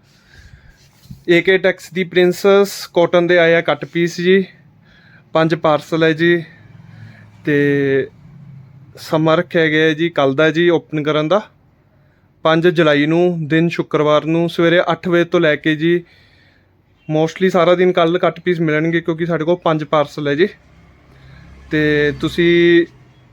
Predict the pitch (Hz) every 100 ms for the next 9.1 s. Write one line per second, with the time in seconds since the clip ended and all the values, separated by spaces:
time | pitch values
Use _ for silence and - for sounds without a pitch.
0 | _ - 160 165 160 - 165 165 165 165
1 | 170 - 160 160 147 147 160 160 160 156
2 | - 170 165 - 151 143 165 156 156 170
3 | 165 175 165 170 170 - 190 - 185 160
4 | - 185 180 175 143 151 165 170 185 180
5 | 196 - _ _ - _ _ _ _ -
6 | 185 175 180 190 190 185 180 170 180 180
7 | 180 151 147 160 165 170 175 185 180 165
8 | 165 175 165 160 165 143 143 165 165 165
9 | 190